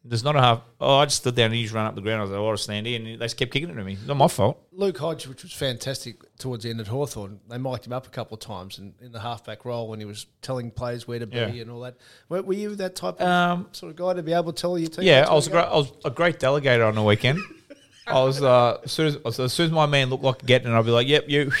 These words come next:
Speaker 1: over there, over there," and I just, just stand back where I think the ball was gonna kick to, and more often than not, they kicked it to me. But, um, I was a great finger pointer,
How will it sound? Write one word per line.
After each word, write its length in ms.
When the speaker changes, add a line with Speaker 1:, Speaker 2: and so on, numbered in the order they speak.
Speaker 1:
over 200
there, 400
over 200
there," 220
and 100
I 100
just, 500
just 160
stand 300
back 220
where 100
I 40
think 200
the 60
ball 240
was 140
gonna 180
kick 240
to, 120
and 280
more 160
often 160
than 100
not, 20
they 100
kicked 140
it 40
to 80
me. 140
But, 300
um, 360
I 80
was 80
a 40
great 260
finger 260
pointer, 360